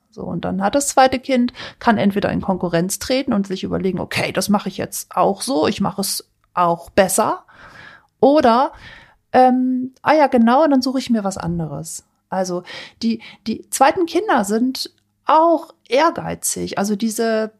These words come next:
diese, ähm, typische Zuschreibung vom Erstgeborenen, dass sie so ehrgeiz-,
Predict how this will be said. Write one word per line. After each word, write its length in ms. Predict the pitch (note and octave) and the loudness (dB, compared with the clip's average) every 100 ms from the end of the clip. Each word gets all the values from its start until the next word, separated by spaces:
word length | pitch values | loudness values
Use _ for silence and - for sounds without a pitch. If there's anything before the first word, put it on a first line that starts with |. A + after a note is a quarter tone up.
| - | -12
diese, 560 | G#3+ G#3+ G#3+ G#3+ G#3 - | -8 -4 -4 -4 -4 -4
ähm, 640 | G3+ G3+ G3+ G3+ G3+ G#3 _ _ _ - | -2 0 0 0 0 -4 _ _ _ -4
typische 500 | - E4 E4 - A3 | 4 4 4 -2 -2
Zuschreibung 560 | B3 - G3+ G3 F#3+ | -2 -2 0 0 -2
vom 220 | G3 F#3+ | -4 -6
Erstgeborenen, 800 | - G#3+ A3 G3+ G3 F3+ F#3 F#3 | -2 -2 -2 -6 -6 -4 -4 -6
dass 140 | F3+ - | -8 -6
sie 80 | |
so 120 | - - | -6 -4
ehrgeiz-, 600 | D#3+ - - - - | -4 -4 -6 -6 -8